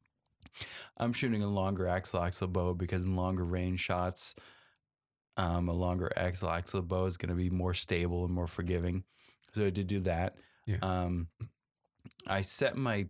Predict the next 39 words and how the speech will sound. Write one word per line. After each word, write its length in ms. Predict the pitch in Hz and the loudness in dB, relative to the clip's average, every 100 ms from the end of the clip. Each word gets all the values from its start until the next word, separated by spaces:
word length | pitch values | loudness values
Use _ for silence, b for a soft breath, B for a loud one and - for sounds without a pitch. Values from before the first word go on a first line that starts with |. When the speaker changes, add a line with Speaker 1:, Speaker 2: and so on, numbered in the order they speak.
| - | -6
Speaker 1:
peep 360 | - 139 139 | -4 -2 -2
height. 460 | - 107 95 95 - B B B _ - | -2 0 2 0 -4 B B B _ -4
Typically, 460 | 180 226 202 139 | -2 -2 0 0
when 120 | 113 | 2
people 240 | 110 131 120 | 0 -2 0
set 220 | 135 117 | 0 0
a 20 | 104 | 0
peep 280 | 123 117 | -2 0
height, 180 | 113 98 | 0 2
they're 120 | 95 92 | 0 0
setting 240 | - 95 | 0 -2
the 80 | 98 | -2
peep 260 | - 107 | -2 0
height 260 | 107 104 - | 0 0 -4
for 280 | - 92 92 | -2 -2 0
shooting 340 | - 101 95 | 0 0 0
twenty 320 | 95 101 98 | 0 0 2
yards 400 | 90 87 92 101 | 2 2 2 0
or 80 | 101 | 0
something. 440 | 101 98 120 127 131 B B B B B _ - | 0 0 0 -2 -4 B B B B B _ -2
I 140 | 104 104 | 0 2
set 240 | - 135 | 0 0
my 180 | 117 107 | 0 0
peep 300 | 101 117 113 | 0 -2 0
height 240 | 110 110 | 0 0
about 380 | 98 98 101 98 | 0 2 0 0
the 420 | 95 92 92 95 - | 0 2 2 2 -4
middle 760 | - 104 104 104 104 113 113 104 | -2 0 2 2 2 2 2 0
of 180 | 92 | 0
my 160 | 95 90 | 0 0
range 720 | 87 92 95 101 104 107 107 B B B B B | 2 2 2 2 2 0 -2 B B B B B
for 240 | - 117 98 | -6 0 2
the 100 | 95 | 2
shoot. 460 | - 123 113 120 - | 0 2 2 0 -4
So 340 | - 110 101 | 0 2 2
for, 300 | 95 117 104 | -2 -2 -2
so 300 | - 120 101 | -2 0 0
for, 500 | 87 104 101 95 - | 2 2 2 2 0
um, 400 | 92 87 87 87 | 2 2 2 0